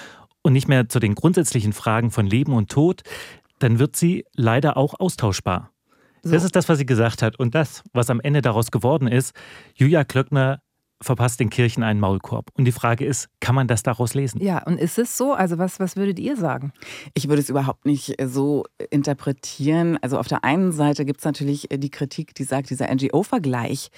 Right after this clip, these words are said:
Speaker 3: der verbietet sich, ne? Also na-, gerade nach all dem, was wir gesehen haben in den vergangenen Wochen. Es gab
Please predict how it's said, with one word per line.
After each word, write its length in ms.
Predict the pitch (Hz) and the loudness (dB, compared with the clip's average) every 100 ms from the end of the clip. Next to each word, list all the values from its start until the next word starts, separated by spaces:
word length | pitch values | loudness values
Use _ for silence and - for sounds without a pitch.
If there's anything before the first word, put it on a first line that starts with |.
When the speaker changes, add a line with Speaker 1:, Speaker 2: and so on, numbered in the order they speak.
| - - | -20 -8
Speaker 3:
der 100 | 143 | -6
verbietet 480 | 139 143 143 139 - | -4 -2 -2 -2 -2
sich, 300 | - 127 - | -6 -10 -6
ne? 220 | 131 160 | 0 2
Also 140 | 151 139 | 2 2
na-, 120 | 139 - | -2 -2
gerade 260 | 123 165 | -2 2
nach 140 | 147 - | 0 0
all 140 | 139 | 0
dem, 160 | 147 135 | 2 0
was 160 | 135 | 0
wir 80 | 143 | -2
gesehen 540 | 135 127 135 151 156 | -2 0 0 2 2
haben 220 | 143 139 131 | 2 0 0
in 60 | |
den 100 | 131 | -2
vergangenen 640 | - 127 135 143 143 135 131 | -2 -4 0 2 2 2 0
Wochen. 240 | 139 139 | -2 -2
Es 140 | 120 | -2
gab 160 | 135 | -2